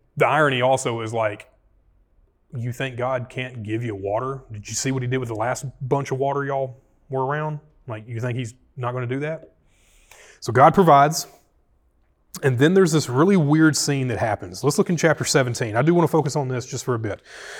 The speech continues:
Look at chapter seventeen, verse eight. We're gonna meet a new guy. Then Elim-, uh, um, um, Amalek, sorry, Amalek. He is the leader of the Amalekites. You'll see him pop up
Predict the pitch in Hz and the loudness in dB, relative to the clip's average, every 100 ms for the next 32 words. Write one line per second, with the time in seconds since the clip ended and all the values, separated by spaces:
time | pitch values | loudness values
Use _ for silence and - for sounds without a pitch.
0 | - - - - - 151 170 180 165 156 | -16 -16 -18 -20 0 4 6 6 6 6
1 | 170 156 147 151 147 135 131 135 117 123 | 6 6 6 4 4 4 6 4 4 4
2 | 170 180 170 175 151 120 90 - - - | 6 8 8 6 6 4 4 0 -6 -16
3 | - - - - - 120 131 220 196 226 | -18 -16 -16 -14 -10 4 6 8 8 8
4 | 196 147 135 127 131 139 120 - - 127 | 6 6 6 6 2 2 -2 -6 -2 -2
5 | 127 120 - _ _ - 175 175 139 127 | 0 -4 -8 _ _ 4 6 6 6 4
6 | 101 - - - 131 101 92 - - - | 2 -4 -4 2 2 0 -8 -20 -18 -2
7 | 151 131 98 - - _ - - - 127 | 0 0 -2 -8 -18 _ -20 -20 -8 -4
8 | 131 131 117 120 127 131 127 123 123 120 | 0 -2 -2 -2 -2 -2 -2 -2 -2 -4
9 | 123 123 156 139 - 110 90 - - - | -6 -6 -4 -4 -2 -4 -4 -6 -8 -8
10 | - 110 - 131 127 147 123 123 113 127 | -8 -8 -6 -4 -4 -6 0 0 2 0
11 | 131 - | -2 -8